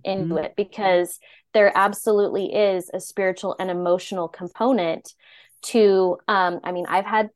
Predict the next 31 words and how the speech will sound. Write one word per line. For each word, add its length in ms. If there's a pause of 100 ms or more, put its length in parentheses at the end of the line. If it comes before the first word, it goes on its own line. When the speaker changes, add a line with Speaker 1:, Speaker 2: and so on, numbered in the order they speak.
Speaker 1:
three 180
miscarriages 760
in 160
between 320
my 100
girls, 540
and 480 (600)
there 180
is, 260 (240)
you 80
know, 140
there 300 (220)
is 140
no 300
way 640 (100)
for 120
my 220
body 340
not 400
to 200
remember 500
that. 400
And 220
so, 480 (380)
um, 240
just 260
as 140
a 40
caveat, 480
I 100
actually, 600